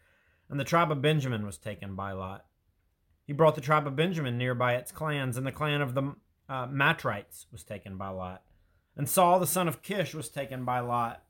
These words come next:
But when they sought him, they couldn't, he could not be found. So they inquired again of Yahweh, "Is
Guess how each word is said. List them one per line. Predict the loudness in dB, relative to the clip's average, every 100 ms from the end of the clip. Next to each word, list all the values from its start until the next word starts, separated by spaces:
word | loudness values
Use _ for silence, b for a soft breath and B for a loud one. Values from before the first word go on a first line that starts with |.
| 0
But | 2 2 -2
when | -2
they | 0 0
sought | 0 0 0 0 -2
him, | -6 -6 -6
they | -6
couldn't, | -8 -10 -10 -10
he | -10
could | -10 -10 -6
not | -4
be | -4
found. | -4 -4 -6 -8 -12 -18 _ _ _ _
So | -8
they | -2
inquired | 0 0 0 0 2
again | 0 -2 -2
of | -2
Yahweh, | -2 -2 -2 -6 -8
"Is | -10